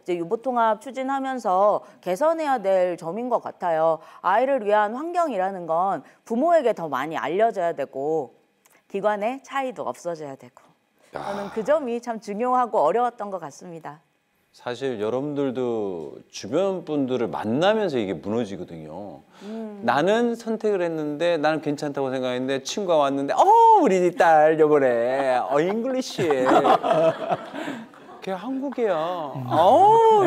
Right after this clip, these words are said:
Speaker 2: 영업 좀 하지. 어, 나중에 하와이 배 아프느라고." 아주 어려. 근데 거기에 또 "내가 잘못 키우고 있나? 우리 아이에게 기회를
Speaker 1: 음.
Speaker 2: 놓치게 하는 건 아닌가?" 이게 또 부모로서 걱정이 돼서 남편한테 자기 전에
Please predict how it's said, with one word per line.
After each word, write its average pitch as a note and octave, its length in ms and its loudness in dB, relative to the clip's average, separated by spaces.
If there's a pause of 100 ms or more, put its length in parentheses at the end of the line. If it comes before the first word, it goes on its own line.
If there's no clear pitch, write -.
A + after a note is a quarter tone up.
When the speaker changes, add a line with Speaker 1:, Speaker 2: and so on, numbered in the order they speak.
Speaker 2:
영업 F3 320 4
좀 G3 180 0
하지. F#3+ 460 2
어, C3+ 260 -4
나중에 D3+ 300 -4
하와이 C4+ 400 2
배 F#3+ 100 -6
아프느라고." A2+ 880 -6 (1120)
아주 F#3+ 340 -4
어려. D#3 720 -4 (260)
근데 A3+ 220 2
거기에 E3 460 2
또 E3+ 320 -4 (300)
"내가 G#2+ 240 -10
잘못 A#2 380 -14
키우고 A#2 280 -18
있나? D#2+ 280 -20 (680)
우리 G#2+ 200 -4
아이에게 A#2 440 -4
기회를 B2 520 -4
Speaker 1:
음. - 20 -16
Speaker 2:
놓치게 G2 360 -12
하는 C#3+ 200 -6
건 A#2+ 120 -8
아닌가?" F#2 400 -14 (260)
이게 A3 260 0
또 G3+ 140 -4
부모로서 D#3 840 -2
걱정이 B2+ 400 -6
돼서 B2+ 240 -4
남편한테 C3+ 460 -2
자기 A#2+ 260 -6
전에 C3 180 -6